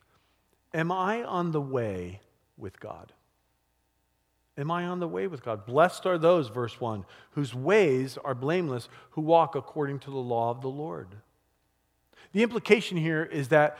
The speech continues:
a relationship with God is never static. We're never standing still in our relationship with God. Never is there a moment when we live in this static existence of religion.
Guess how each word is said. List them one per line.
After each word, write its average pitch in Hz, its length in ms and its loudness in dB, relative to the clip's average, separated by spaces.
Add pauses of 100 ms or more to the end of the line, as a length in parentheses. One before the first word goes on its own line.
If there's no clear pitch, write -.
(140)
a 151 100 4
relationship 185 720 4
with 175 220 -4
God 131 460 6 (1000)
is 131 180 -4
never 151 320 2
static. 127 640 0 (240)
We're 147 180 0
never 196 360 4
standing 160 600 0
still 95 600 -6 (480)
in 123 80 -4
our 120 120 0
relationship 120 540 -4
with 101 140 -16
God. 98 320 -6 (280)
Never 226 340 4
is 185 100 -2
there 202 120 6
a 180 40 6
moment 170 420 4
when 139 140 -4
we 139 120 -2
live 135 420 4
in 117 140 -6
this 120 140 -8
static 143 520 0
existence 123 640 -6
of 113 160 -2
religion. 117 720 -2